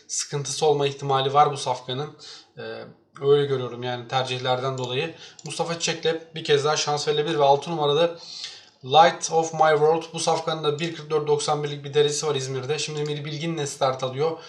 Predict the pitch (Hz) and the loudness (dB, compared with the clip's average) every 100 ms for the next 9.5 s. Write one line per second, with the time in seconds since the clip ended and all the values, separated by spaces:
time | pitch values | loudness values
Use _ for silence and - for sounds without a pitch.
0 | - - 165 151 156 - - - 147 143 | -20 -14 -6 -4 -4 -8 -18 -8 -8 -6
1 | 139 147 139 151 143 139 - 131 127 131 | -6 -4 2 2 4 0 -2 -4 -4 -2
2 | 135 151 143 143 - 131 143 143 147 139 | 0 2 2 -2 -8 -12 -8 -4 -4 -4
3 | 135 131 139 143 135 135 - 143 143 127 | -6 -6 -6 -6 -6 -6 -8 -8 -6 -6
4 | 131 156 - - - - - - 131 - | -4 -4 -8 -20 -20 -20 -14 -8 -8 -4
5 | 143 135 127 - - - 131 127 143 151 | -4 -4 -10 -16 -20 -12 -8 -8 -8 -4
6 | 139 135 123 131 143 156 - - - 120 | -2 -2 -2 -2 -2 -2 -8 -20 -16 -6
7 | 139 139 139 135 131 135 131 127 127 - | -4 -4 -2 0 0 -4 -6 -6 -8 -8
8 | 127 123 127 127 123 - 131 127 127 127 | -10 -8 -6 -4 -6 -4 -4 -2 -2 -4
9 | - 143 131 117 143 | -4 -4 -4 -2 -4